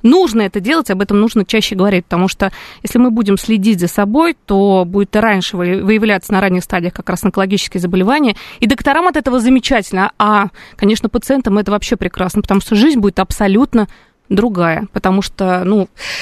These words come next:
мы все мечтаем волшебная таблетка от рака, чтобы она была изобретена, может быть, когда-нибудь это будет, пока только мечты. Ну, хотя бы, хотя бы тогда пусть выявляться будет на ранних стадиях. На связи с нашей студией врач-онколог, кандидат медицинских наук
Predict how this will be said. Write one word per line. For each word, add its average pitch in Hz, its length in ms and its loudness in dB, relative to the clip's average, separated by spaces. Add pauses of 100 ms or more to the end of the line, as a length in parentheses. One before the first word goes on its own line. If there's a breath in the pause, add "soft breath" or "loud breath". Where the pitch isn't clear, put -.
(260 loud breath)
мы 269 60 2
все 359 140 2
мечтаем 294 340 0
волшебная 247 360 0
таблетка 240 380 -2
от 214 100 -4
рака, 220 220 -2
чтобы 190 200 -2
она 196 120 2
была 190 220 2
изобретена, 202 520 0
может 220 220 2
быть, 180 140 -6
когда-нибудь 190 480 0
это 185 100 -4
будет, 240 240 0
пока 262 260 -2
только 220 540 -4
мечты. - 560 0
Ну, 202 60 -2
хотя 208 220 -2
бы, 220 100 -2
хотя 185 200 -2
бы 190 80 -4
тогда 196 220 0
пусть - 260 -4
выявляться 214 420 0
будет 202 160 0
на 196 100 2
ранних 175 200 -2
стадиях. - 300 -6 (380 loud breath)
На 254 100 2
связи 349 240 0
с - 60 -12
нашей 359 260 2
студией 294 280 0
врач-онколог, 294 600 0
кандидат 254 380 0
медицинских 233 520 -2
наук 262 340 0